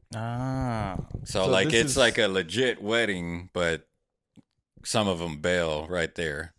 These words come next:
Speaker 3: So that's Bartiz. That's the guy who got engaged to her. And that's Nancy. That's the one that he kept saying, like, this right here. So he, he kept, he, when he found out that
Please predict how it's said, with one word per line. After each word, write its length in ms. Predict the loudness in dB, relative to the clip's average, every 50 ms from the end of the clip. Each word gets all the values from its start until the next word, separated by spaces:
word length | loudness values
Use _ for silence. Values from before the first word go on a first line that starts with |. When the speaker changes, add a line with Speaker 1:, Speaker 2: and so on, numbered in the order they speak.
| _ _ _
Speaker 3:
So 140 | -10 -6
that's 200 | -4 -4 -4 -2
Bartiz. 540 | -2 -2 -2 -2 -2 -4 -4 -4 -4 -4 -4
That's 240 | -4 -2 -2 -2 -2
the 100 | -4 -4
guy 420 | -2 -2 0 0 0 0 -2 -2
who 300 | -4 -6 -6 -6 -6 -4
got 180 | -4 -4 -4 -4
engaged 360 | -4 -4 -4 -6 -6 -8 -10
to 60 | -12 -10
her. 340 | -6 -6 -4 -4 -6 -8 -10
And 100 | -10 -8
that's 200 | -6 -6 -6 -6
Nancy. 460 | -6 -6 -6 -6 -8 -10 -12 -14 -14 -14 _ _ _ _ _ _ _ _
That's 160 | -10 -10 -8 -6
the 100 | -6 -4
one 120 | -4 -4
that 80 | -4 -4
he 120 | -6 -6
kept 220 | -6 -6 -6 -6
saying, 340 | -8 -8 -8 -8 -8 -8 -10
like, 240 | -10 -10 -12 -12 -14 _ _ _ _ _ _ _ _ _ _ _ _ _ _ _ _ _ _ _ _ _ _ _ _ _ -4
this 220 | -2 0 0 2
right 100 | 2 0
here. 120 | 0 -2
So 160 | -2 -2 -4 -4
he, 200 | -2 -2 -4 -2
he 160 | -2 -2 -2
kept, 300 | -2 -2 -2 -2 -4 -4
he, 220 | -4 -2 -2 -2 -2 -2
when 160 | -2 -2 -2
he 80 | -2 -2
found 260 | 0 0 0 2 2
out 220 | 0 0 0 0
that 100 | 2 2